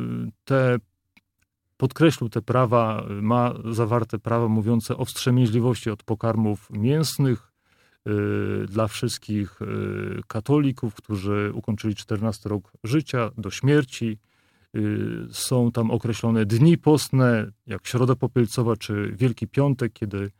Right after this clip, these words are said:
oprócz, y, tej wstrzemięźliwości od pokarmów mięsnych, y, jest, y, jeszcze z tym związany post, y, ilościowy, ale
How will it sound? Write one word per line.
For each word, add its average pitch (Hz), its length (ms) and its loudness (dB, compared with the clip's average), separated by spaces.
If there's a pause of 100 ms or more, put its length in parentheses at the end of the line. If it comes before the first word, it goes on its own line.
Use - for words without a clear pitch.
(240)
oprócz, - 380 -2
y, 110 480 -2
tej 117 120 -4
wstrzemięźliwości 123 840 0
od - 80 -6
pokarmów 113 540 0
mięsnych, 117 640 2 (840)
y, 120 580 2 (720)
jest, 131 560 -2
y, 120 260 0
jeszcze 127 320 -2
z - 80 -6
tym 131 140 2
związany 117 600 4
post, - 440 -4
y, 113 400 -4
ilościowy, 135 840 4 (1080)
ale 170 540 4